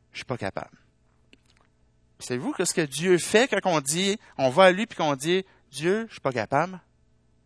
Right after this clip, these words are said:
c'est là que la grâce de Dieu commence. Quand j'arrive à Dieu pour être sauvé, puis je lui dis, « Dieu, je suis pas capable de me sauver par mes œuvres, par mes propres capacités. » Mais Dieu me donne sa grâce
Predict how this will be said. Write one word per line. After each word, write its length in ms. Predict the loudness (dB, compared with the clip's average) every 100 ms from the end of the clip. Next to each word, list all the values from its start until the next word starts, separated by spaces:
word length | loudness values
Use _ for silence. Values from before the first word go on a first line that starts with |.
| _ _ _ _ -16
c'est 180 | -8 -4
là 140 | -4
que 100 | -4
la 80 | -6
grâce 320 | -2 0 0
de 100 | -2
Dieu 180 | -6 -8
commence. 580 | -8 -8 -10 -14 -20 -20 _ _ _ _ _ _ _ _ _ _ _
Quand 160 | 2 4
j'arrive 340 | 4 4 4 2
à 100 | 2
Dieu 200 | 2 2
pour 140 | 2
être 100 | 2
sauvé, 280 | 0 -2 -2
puis 120 | -4
je 60 | -8
lui 100 | -10
dis, « 140 | -10 -8
Dieu, 140 | -8
je 60 | -6
suis 60 |
pas 100 | -6
capable 280 | -2 0 -2
de 80 | -4
me 100 | -8
sauver 500 | -4 -4 -4 -6 -10 _ _ _
par 160 | -2 0
mes 260 | 0 -4 -2
œuvres, 260 | -4 -6 -16 -10
par 140 | -4 -2
mes 140 | -2
propres 260 | 0 0 0
capacités. » 600 | -6 -4 -6 -8 -10 -12 _ _ _ _ _ _ _ _ _ _ -18
Mais 140 | -16
Dieu 220 | -10 -8 -6
me 100 | -6
donne 160 | -6
sa 140 | -6 -8
grâce 520 | -8 -10 -12 -20